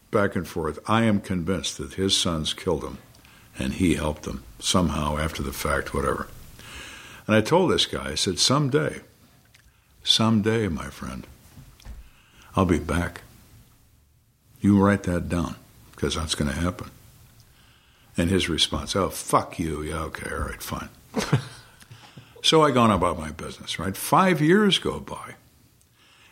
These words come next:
and his brother-in-law stabs him, the father, and damn near kills him in a disturbance involving the family. I arrest the brother-in-law for the stabbing.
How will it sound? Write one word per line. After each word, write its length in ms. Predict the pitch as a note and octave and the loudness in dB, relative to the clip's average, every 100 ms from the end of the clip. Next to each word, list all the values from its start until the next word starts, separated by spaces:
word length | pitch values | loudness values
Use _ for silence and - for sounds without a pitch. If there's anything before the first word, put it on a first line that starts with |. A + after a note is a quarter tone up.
| - | -4
and 160 | F#2+ | 0
his 220 | A2 D3 G2+ | 4 4 2
brother-in-law 880 | - C3 F#3+ F#3 G2+ D#2+ D2+ E2 | 2 4 6 6 4 0 -2 0
stabs 760 | F#2 - - - C#3 D#3 C3+ - | 2 2 2 2 2 2 2 0
him, 360 | E2 A#1 F#2+ G2 - | 0 -2 -4 -4 -4
the 120 | E2 | -4
father, 560 | E2 G2 D2 D2 E2+ B2+ - _ _ - - - | 0 -2 -2 -4 -4 -6 -8 _ _ -20 -10 -4
and 160 | F#2+ | 0
damn 220 | B2+ E3 | 2 4
near 140 | A#2+ F#2 | 4 2
kills 340 | - D#2 - | 2 2 2
him 140 | D2+ - _ _ _ _ _ - - | -4 -8 _ _ _ _ _ -14 0
in 160 | A2+ B2+ | 2 4
a 120 | C3 | 4
disturbance 720 | A#2+ - A#2+ G2 F2 G2 - | 2 2 4 2 2 -2 -2
involving 500 | F#2 E2+ E2 D#2 D#2+ | -4 -2 -2 -2 -2
the 120 | G2 | -2
family. 440 | - E3+ F#3+ E2+ - _ _ _ _ - - - - - - - | 0 2 2 0 -6 _ _ _ _ -20 -20 -20 -20 -20 -20 -6
I 180 | G#2+ D#3 | 0 2
arrest 540 | F3 C3+ C3 C3 - - - _ | 4 4 4 4 2 -2 -20 _
the 120 | G2 | 0
brother-in-law 680 | E2 B2 F#3 B2 E2+ D#2 F2 | 2 2 4 4 2 0 0
for 160 | G#2 G2+ | 0 0
the 160 | F2 E2 | 0 2
stabbing. 480 | - B2 C3+ F#2 | 4 4 4 0